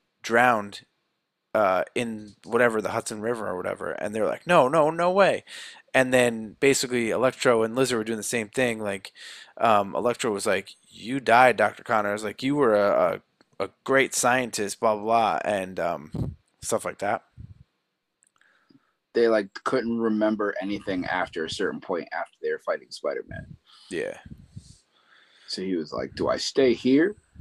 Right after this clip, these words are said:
Speaker 2: and die, or do I go with you and possibly die?" Well,
Speaker 1: Yeah.
Speaker 2: here's my option.
Speaker 1: So then Spidey's basically like, "All right, let's figure this out."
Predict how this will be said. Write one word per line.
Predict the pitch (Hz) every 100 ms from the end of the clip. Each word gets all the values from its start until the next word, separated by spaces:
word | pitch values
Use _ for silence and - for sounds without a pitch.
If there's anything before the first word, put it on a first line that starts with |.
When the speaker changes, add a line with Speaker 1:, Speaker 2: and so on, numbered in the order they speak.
| -
Speaker 2:
and | - -
die, | - 117 58 58 - - - -
or | 82
do | 95 95
I |
go | 92 113
with | 123 110
you | 131 107 - _ _ _ _ _ _ -
and | 65 -
possibly | 107 92 107 90 90
die?" | 80 - - - _ _ _ _ _ _ _ _ _ -
Well, | 62 104
Speaker 1:
Yeah. | 50 - - - - -
Speaker 2:
here's | 135 139 -
my | 185
option. | 156 156 - - - 107 - _ _ _ _ - - _ -
Speaker 1:
So | - 165 147 139
then | 135 135 131 131
Spidey's | - - 151 156 151
basically | 131 147 - 143
like, | 131 120 -
"All | 131
right, | 120
let's | 123 -
figure | 139 131
this | 127 -
out." | 113 113